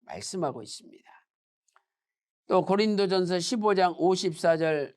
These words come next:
오십오 절 말씀 보세요. 이 마지막 말씀의 역사로 첫째로 썩을 것이 썩지 아니함을 입고 두 번째 죽을 것이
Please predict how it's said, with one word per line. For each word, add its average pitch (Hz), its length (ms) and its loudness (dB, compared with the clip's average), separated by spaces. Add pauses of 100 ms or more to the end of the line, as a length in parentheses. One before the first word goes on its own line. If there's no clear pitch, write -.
(120)
오십오 143 440 -4
절 139 140 -6
말씀 120 400 -10
보세요. 139 540 -2 (600)
이 220 160 -2
마지막 254 480 2
말씀의 220 420 0
역사로 170 760 2 (760)
첫째로 254 800 2
썩을 294 640 2
것이 190 340 0
썩지 247 420 -2
아니함을 226 500 0
입고 110 500 -10 (640)
두 220 140 4
번째 196 480 0
죽을 269 460 0
것이 208 520 0